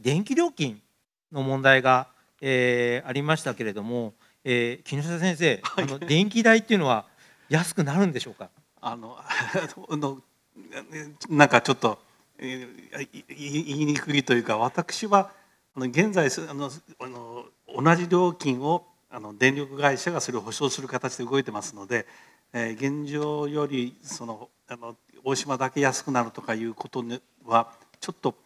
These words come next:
Speaker 2: ならないかなと。むしろ別の形で、えー、その大島の、その場所を提供している、あるいはそれによって漁業が制約を受けている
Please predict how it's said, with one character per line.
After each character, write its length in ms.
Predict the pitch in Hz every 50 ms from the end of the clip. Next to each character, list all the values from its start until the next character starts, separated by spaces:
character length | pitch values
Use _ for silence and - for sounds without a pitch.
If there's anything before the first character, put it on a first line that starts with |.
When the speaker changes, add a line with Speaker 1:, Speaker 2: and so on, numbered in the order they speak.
| _ _ _ _ _
Speaker 2:
な 100 | 117 117
ら 100 | 127 139
な 120 | 135 127
い 60 | 101 95
か 120 | 98 98
な 160 | 101 101 98
と。 100 | - - _ _ _ _ _
む 60 | - 160
し 80 | -
ろ 80 | - 131
別 240 | 123 - 131 - 180
の 140 | 185 175
形 420 | - 170 160 - 175 165 - - 180
で、 260 | 170 202 208 196 196 - _ _ _ _ _ _ _ _ _
え 880 | - 135 127 123 120 120 117 117 113 117 113 110 110 110 110 110 107 _ _ _ _ _ _ _ _ _ _ _ _ _ _ -
ー、 40 |
そ 120 | - - 117
の 100 | 120 120
大 100 | 123 117
島 260 | - 120 113 110 104
の、 260 | 104 104 101 104 104 _ _ _ _ _ _ _ _ _ _ _ _ _ _ _ -
そ 80 | - 127
の 40 | 117
場 140 | - -
所 220 | 101 - 131 117 127
を 80 | 147
提 220 | - - 131 123 120
供 220 | - - 123 117
し 100 | 113 -
て 100 | - 117
い 20 | 110
る、 180 | 110 110 113 _ _ - _ _ _ _ _ _ _ _ _ _ _ _ _ -
あ 80 | 117
る 80 | 120 127
い 40 | 120
は 80 | 113
そ 120 | - - 120
れ 100 | 123 120
に 80 | 120
よ 80 | 123 117
っ 20 |
て 120 | - 131 110
漁 140 | - 127 120
業 220 | 120 120 110 104 104
が 260 | 113 113 117 123 - -
制 220 | - - 123 120
約 260 | 120 117 113 - 127 120
を 40 |
受 200 | 123 127 - 151
け 0 |
て 140 | 131 - 127
い 20 | 117
る 220 | 113 113 120